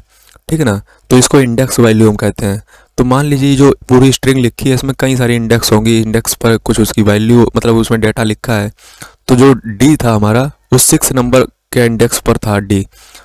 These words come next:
तो इसी तरह से हम यहाँ पे मान लीजिए एक value print कराते हैं कि ज़ीरो से, अ, सिक्स के बीच में जो भी data है वो हमारा print कर दो, ज़ीरो से six index के बीच में जो भी यहाँ पे string में लिखा हो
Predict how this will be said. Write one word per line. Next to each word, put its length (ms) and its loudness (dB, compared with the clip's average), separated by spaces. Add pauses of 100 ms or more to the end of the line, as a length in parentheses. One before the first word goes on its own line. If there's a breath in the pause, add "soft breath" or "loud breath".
(140)
तो 60 4
इसी 140 2
तरह 200 0
से 80 -2
हम 100 -2
यहाँ 120 0
पे 120 0
मान 160 -2
लीजिए 200 -2
एक 120 -6
value 300 2
print 240 -2
कराते 340 -2
हैं 160 -2 (400 soft breath)
कि 120 2
ज़ीरो 440 4
से, 180 2
अ, 60 -2 (1120 soft breath)
सिक्स 340 0
के 200 0
बीच 300 0
में 140 -2
जो 180 2
भी 180 0
data 340 -2
है 160 -4 (500 soft breath)
वो 80 6
हमारा 260 0
print 260 -4
कर 140 0
दो, 140 2
ज़ीरो 320 4
से 240 0 (120)
six 300 -2
index 400 -2
के 120 -2
बीच 240 -2
में 180 -4
जो 200 2
भी 220 0 (200)
यहाँ 220 -6
पे 160 -2 (340 loud breath)
string 300 -4
में 80 -2
लिखा 320 -2
हो 140 4